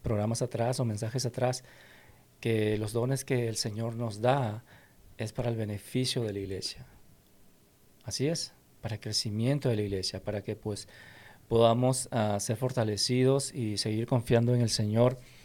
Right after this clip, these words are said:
ah, día con día y seguir madurando, seguir creciendo,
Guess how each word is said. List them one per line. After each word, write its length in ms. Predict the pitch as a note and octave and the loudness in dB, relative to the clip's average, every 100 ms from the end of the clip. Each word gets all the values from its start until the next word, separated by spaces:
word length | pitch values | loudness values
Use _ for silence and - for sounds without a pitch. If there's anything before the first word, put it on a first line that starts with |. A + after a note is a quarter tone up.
| - - - - | -20 -18 -12 -4
ah, 340 | G#2+ G#2 G2+ | -2 0 0
día 240 | G#2+ B2 B2 | 4 6 6
con 140 | A2 | 4
día 360 | A2 B2 C3+ D3 - - - - - - | 4 8 8 6 -6 -20 -20 -20 -20 -4
y 640 | B2 A#2+ A2+ A2+ A2 G#2+ G#2+ - - - - - - - - - - - - - - - | 0 2 4 2 2 0 -2 -8 -20 -20 -20 -20 -20 -20 -20 -20 -20 -16 -16 -18 -16 -2
seguir 300 | - C#3 D#3 | 4 4 6
madurando, 500 | E3 E3 D#3+ G#2+ - | 6 6 4 0 -4
seguir 340 | - A2+ A#2 | -4 -2 -4
creciendo, 800 | A#2+ A#2+ - C3+ C#3 C#3 C#3+ D3 | -4 -4 0 4 4 4 2 2